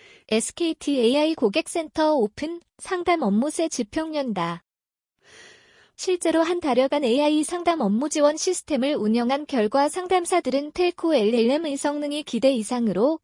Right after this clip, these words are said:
고객 상담에 필요한 정확한 정보를 손쉽게 찾을 수 있었고 답했다.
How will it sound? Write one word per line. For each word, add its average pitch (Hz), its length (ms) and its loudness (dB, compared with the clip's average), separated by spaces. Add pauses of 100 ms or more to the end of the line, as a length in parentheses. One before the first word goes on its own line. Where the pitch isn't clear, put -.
(540)
고객 254 340 -2
상담에 359 460 0
필요한 330 460 0
정확한 277 480 0
정보를 262 560 2
손쉽게 381 500 -2
찾을 359 320 0
수 339 160 -2
있었고 233 460 -2
답했다. 180 760 -6